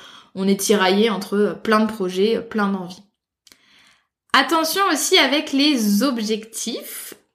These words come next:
Fixer des objectifs, c'est sympa, sur votre bilan, ça fait joli, c'est bien beau, mais ça ne suffit pas. Et ça, c'est l'erreur que font beaucoup d'entrepreneurs.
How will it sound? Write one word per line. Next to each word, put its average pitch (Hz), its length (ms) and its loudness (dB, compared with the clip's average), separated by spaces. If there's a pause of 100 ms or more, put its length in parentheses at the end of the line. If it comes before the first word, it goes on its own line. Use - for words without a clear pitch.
(140)
Fixer 311 320 0
des 277 160 2
objectifs, 269 680 -2 (640)
c'est - 220 -2
sympa, 220 760 2
sur 226 160 -4
votre 208 320 0
bilan, 202 460 2
ça 208 160 -6
fait 214 180 -2
joli, 190 480 -2
c'est 208 160 -6
bien 196 240 0
beau, 226 460 2
mais 220 320 4
ça 220 160 -4
ne 185 100 -2
suffit 208 460 -4
pas. 196 400 -4 (480)
Et 185 80 -8
ça, 208 100 -2
c'est 214 200 0
l'erreur 196 360 4
que 202 100 2
font 202 220 -2
beaucoup 226 400 -2
d'entrepreneurs. 208 960 -2